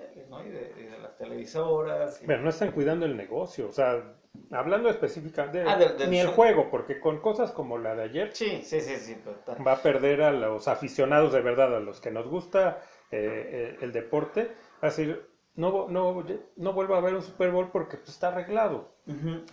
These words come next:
Speaker 2: Pero a la gente casual, ¿no? A los, como dicen, a los Lego, ¿no? O a los de pie.
Speaker 1: <laughs> Los Lego.
Speaker 2: <laughs> Pues ya ni siquiera va así, pues lo quie-, lo vamos a ver nada más por ver el show. Pues,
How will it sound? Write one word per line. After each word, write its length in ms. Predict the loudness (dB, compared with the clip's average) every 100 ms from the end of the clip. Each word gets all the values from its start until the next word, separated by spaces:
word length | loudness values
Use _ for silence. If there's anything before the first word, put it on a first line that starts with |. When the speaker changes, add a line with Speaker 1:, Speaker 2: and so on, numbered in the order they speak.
| -20 _ 2
Speaker 2:
Pero 340 | 4 6 6
a 40 | 6
la 160 | 2
gente 440 | 0 -4 -4 -4 -2
casual, 600 | -2 0 4 4 2 -6
¿no? 200 | -10 -6
A 40 | -4
los, 220 | -4 -6 -12 -12
como 240 | -10 -8 -6
dicen, 320 | -6 -6 -6
a 60 |
los 160 | -6 -6
Lego, 400 | 0 0 0 -6
¿no? 180 | -6 -4
O 340 | -2 -4 -4
a 20 | -6
los 180 | -6 -8
de 100 | -8
pie. 460 | 2 4 4 0 _
Speaker 1:
<laughs> 540 | -12 -10 -10 -8 -10 -12
Los 220 | -14 -14
Lego. 480 | -14 -6 -6 -6 -10 -14
Speaker 2:
<laughs> 600 | _ -20 -20 -20 -20 _
Pues 360 | -8 -6 -12 _ _ 0
ya 160 | 2
ni 140 | 2 0
siquiera 520 | -4 0 4 6 6
va 160 | 4 2
así, 160 | -2
pues 160 | -4 0
lo 160 | 0
quie-, 200 | 2 0
lo 140 | 4 4
vamos 260 | 4 4
a 60 | 6
ver 180 | 4 4
nada 120 | 0
más 180 | -2 -2
por 280 | 0 2 2
ver 140 | 2
el 100 | 2
show. 480 | -2 0 0 -2 -6
Pues, 220 | -20 -20